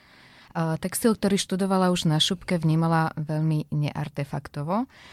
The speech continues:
a vyslovene antiesteticky, ak to môžeme tak povedať. Čo ju teda na textile fascinovalo?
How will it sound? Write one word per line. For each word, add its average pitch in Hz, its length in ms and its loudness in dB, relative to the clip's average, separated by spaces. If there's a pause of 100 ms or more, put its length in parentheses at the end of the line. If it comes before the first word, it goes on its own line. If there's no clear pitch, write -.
(280)
a 160 100 0 (320)
vyslovene 156 720 2
antiesteticky, 151 960 -2
ak 147 140 -4
to 156 80 0
môžeme 156 320 2
tak 165 180 -4
povedať. 151 560 -6 (300)
Čo 254 160 2
ju - 100 -2
teda 175 320 2
na 151 560 -2
textile 147 380 -2
fascinovalo? 143 800 -6